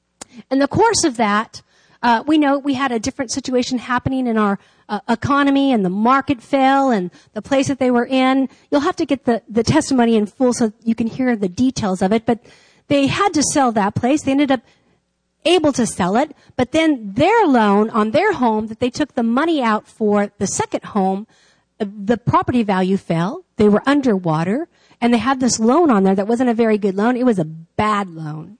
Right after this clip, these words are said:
And their payments had increased a thousand dollars a month, and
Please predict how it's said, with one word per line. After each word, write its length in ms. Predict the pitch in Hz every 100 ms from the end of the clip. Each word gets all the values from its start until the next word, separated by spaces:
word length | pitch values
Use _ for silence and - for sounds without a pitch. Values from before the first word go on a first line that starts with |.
| _ _ _ _ _ _ _ _
And 360 | 226 226 208 208
their 320 | 214 254 233
payments 380 | - 269 262 262
had 100 | 240
increased 400 | 190 - 247 -
a 60 |
thousand 380 | 185 202 185 180
dollars 320 | 202 190 180
a 40 | 180
month, 640 | 202 302 359 349 339 339 -
and 340 | 202 202 196